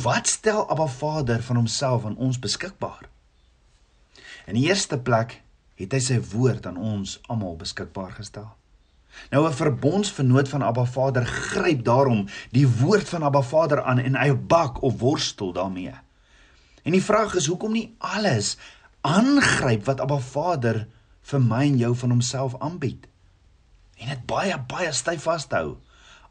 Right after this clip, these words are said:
asof ek en jy, of asof jy en jou gesin se lewe daarvan afhang nie. So,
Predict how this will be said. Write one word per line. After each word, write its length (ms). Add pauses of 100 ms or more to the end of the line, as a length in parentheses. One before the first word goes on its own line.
(100)
asof 440 (600)
ek 180
en 140
jy, 180 (1120)
of 260
asof 380 (100)
jy 300
en 100
jou 160
gesin 400
se 160
lewe 540 (580)
daarvan 400
afhang 320
nie. 160 (1400)
So, 320